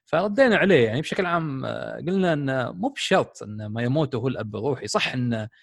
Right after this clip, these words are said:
ريال عنده تاريخ وألعاب قوية وكذا، بس وأظني حتى بنت بنفس الجواب، أن أوكي، صحيح أن ماياموتو يعني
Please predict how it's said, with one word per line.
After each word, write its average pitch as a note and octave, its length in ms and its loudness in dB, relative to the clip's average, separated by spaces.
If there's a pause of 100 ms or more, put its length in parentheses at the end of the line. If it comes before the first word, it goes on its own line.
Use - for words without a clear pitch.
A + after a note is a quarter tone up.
(280)
ريال G#2+ 360 0
عنده G#2+ 260 -4
تاريخ G#2+ 580 -6
وألعاب G2+ 540 -8 (100)
قوية A#2+ 520 -2
وكذا، A2 500 -2
بس - 500 -10 (300)
وأظني G#3+ 500 2
حتى A3+ 200 0
بنت F#3+ 200 2
بنفس G3+ 260 2
الجواب، B2+ 640 2 (600)
أن C3+ 200 -6
أوكي، C3+ 380 -4
صحيح E3 280 -2
أن F#3 60 2
ماياموتو C3 440 2
يعني G2 380 -10